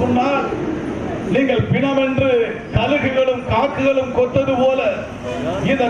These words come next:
நாட்டில் ஒற்றுமையை சீர்குலைக்கிற மதவாத சக்திகள் உங்களை சீர்குலைத்து விடுவார்கள். அன்புக்குரியவர்களே, எத்தனை போராட்டங்களிலே களம் காண்கிற போராளிகளுக்கு எத்தனை மிரட்டல்.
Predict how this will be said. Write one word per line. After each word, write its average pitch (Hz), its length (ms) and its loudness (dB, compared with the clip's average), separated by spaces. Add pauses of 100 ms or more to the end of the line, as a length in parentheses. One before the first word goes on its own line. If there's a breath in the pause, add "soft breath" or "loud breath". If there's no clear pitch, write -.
நாட்டில் 269 500 0 (840)
ஒற்றுமையை 269 560 2
சீர்குலைக்கிற 269 600 0 (840)
மதவாத 269 440 2 (140)
சக்திகள் 262 440 0
உங்களை 254 240 0 (120)
சீர்குலைத்து 254 480 2
விடுவார்கள். 214 500 2 (800)
அன்புக்குரியவர்களே, 262 840 2 (680)
எத்தனை 269 300 2 (140)
போராட்டங்களிலே 262 840 0 (460)
களம் 269 380 2
காண்கிற 269 360 2 (680)
போராளிகளுக்கு 269 840 2 (360)
எத்தனை 269 300 0 (100)
மிரட்டல். 269 480 0